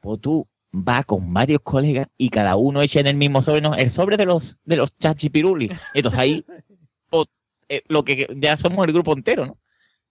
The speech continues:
Speaker 1: Pero como tú le pongas solo, ahora, ahora ¿cuánto te pongo? ¿Te pongo entre cien y doscientos euros? ¿Te pongo entre veinte y treinta? <laughs> me pongo cinco, me pongo carnerilla para que pese, no lo sé.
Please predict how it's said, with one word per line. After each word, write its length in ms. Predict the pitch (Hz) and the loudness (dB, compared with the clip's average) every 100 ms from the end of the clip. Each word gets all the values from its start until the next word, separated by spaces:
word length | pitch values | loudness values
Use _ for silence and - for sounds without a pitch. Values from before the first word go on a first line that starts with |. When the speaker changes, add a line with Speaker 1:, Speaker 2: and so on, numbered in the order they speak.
| _ | _
Speaker 1:
Pero 200 | 156 147 | 0 0
como 240 | 143 139 139 | -2 -4 0
tú 80 | 190 | 0
le 80 | |
pongas 360 | 175 202 196 170 | 0 -2 -2 2
solo, 280 | 185 196 208 | 2 2 2
ahora, 220 | 185 190 - | 2 0 -2
ahora 200 | 165 151 | 0 0
¿cuánto 340 | 143 139 127 120 | 0 -2 0 -2
te 100 | 120 | 0
pongo? 360 | 92 92 87 _ _ _ | -4 -6 -10 _ _ _
¿Te 120 | 160 | -2
pongo 680 | 165 180 190 196 185 175 220 _ - | 0 0 2 2 2 0 -6 _ -2
entre 600 | 185 180 165 165 165 160 | 0 0 0 2 4 2
cien 500 | - 190 190 196 180 - | 2 0 0 -2 -10 -6
y 100 | 185 | 0
doscientos 500 | 180 - 196 185 214 | 0 2 -2 0 0
euros? 260 | 269 262 262 453 _ | 2 0 -2 -4 _
¿Te 120 | - 208 | -4 -2
pongo 400 | 208 202 202 202 | 0 2 2 2
entre 500 | 196 190 196 190 196 | 0 0 2 2 2
veinte 340 | 214 202 208 | 0 0 0
y 60 | 202 | 2
treinta? 400 | 247 330 - - | 0 0 -2 -2
<laughs> 280 | - - 1077 - 508 - 480 - | 0 -4 -4 -2 -2 -2 -10 -4
me 100 | 220 | -2
pongo 340 | 254 254 - 247 | 0 -2 -2 -2
cinco, 380 | 302 330 277 302 285 294 - - | 0 -2 0 0 0 -4 -6 0
me 100 | 208 | 0
pongo 220 | 226 240 | 2 0
carnerilla 540 | 240 226 214 220 240 | 0 -2 -4 -4 -2
para 100 | 226 233 | 0 0
que 80 | |
pese, 400 | 220 330 - - - | 2 0 -2 -6 -4
no 80 | 180 | -4
lo 100 | |
sé. 120 | 165 | -4